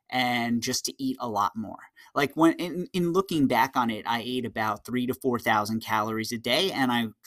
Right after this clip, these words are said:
trained about an hour to an hour and a half, six days a week, um, before going back to college. So it was about three and a half months before I went back to college, and I went back about thirty-five pounds heavier.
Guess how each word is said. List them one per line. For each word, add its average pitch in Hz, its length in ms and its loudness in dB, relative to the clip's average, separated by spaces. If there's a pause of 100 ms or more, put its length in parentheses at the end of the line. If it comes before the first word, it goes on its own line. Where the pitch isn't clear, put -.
(120)
trained 135 540 0
about 110 320 0
an 113 100 -2
hour 120 480 -2
to 117 140 -8
an - 80 -8
hour 113 180 -2
and 113 80 -2
a 107 40 -2
half, 139 540 0
six - 440 -4
days 127 480 0 (580)
a 110 80 -6
week, 254 320 0 (400)
um, 113 540 0 (360)
before 143 280 -4
going 127 240 2
back 113 180 -6
to 117 60 -16
college. 110 460 0
So 117 240 -2
it - 20 -4
was 117 140 -6
about 120 300 0 (720)
three 135 140 2
and 139 100 2
a 127 40 0
half 131 260 0
months 147 600 0 (140)
before 131 220 -2
I 123 40 0
went 123 140 -4
back 123 140 -6
to - 80 -16
college, 165 320 2
and 131 100 0
I 123 40 0
went 127 260 0
back 123 260 0
about 117 300 -4
thirty-five 113 480 -2
pounds 104 320 -4
heavier. - 460 -12